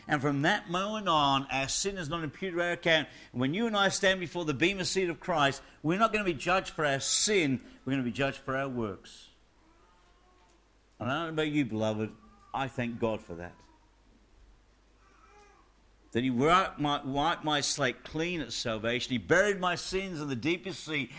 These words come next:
He cast them as far as the east is the west. And God says, "I remember them no more." And He does not impute them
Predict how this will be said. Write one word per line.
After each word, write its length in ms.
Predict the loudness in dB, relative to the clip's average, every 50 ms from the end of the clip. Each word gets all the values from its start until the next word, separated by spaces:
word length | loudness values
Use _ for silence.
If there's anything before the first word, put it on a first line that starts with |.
| -8 -4
He 100 | -4 -4
cast 380 | -2 0 0 2 2 2 2 0
them 100 | -2 -4
as 100 | -4 -4
far 400 | 0 4 6 8 8 10 8 8
as 80 | 6 2
the 80 | 0 -2
east 200 | -2 -2 -4 -4
is 40 | -4
the 60 | -4
west. 360 | 2 4 4 4 4 2 -2 -8 -14 -8 -4
And 140 | -4 0 4
God 220 | 4 4 6 4
says, 180 | 4 4 4 4
"I 80 | 6 4
remember 680 | 6 4 4 2 2 2 2 2 2 2 2 2 2 4
them 320 | 4 4 4 2 2 2
no 200 | 4 4 4 4
more." 540 | 4 4 6 8 8 8 6 4 2 -4 -10 -18 -20 -20 -20 -20 -20 -20 -20 _ _ _ -20 -20 -20 _ -20 -20 _ _ _ _ _ _ _ _ _ _ _ _ _ _ _ _ _ _ _ -20 -20 -20 -20 -20 _ -18 -12
And 100 | -10 -10
He 60 | -10
does 340 | -2 2 4 4 4 4 2
not 160 | 0 -2 -2
impute 480 | -2 -2 -6 -6 -2 -2 0 0 0 -2
them 300 | -4 -6 -4 -6 -10 -12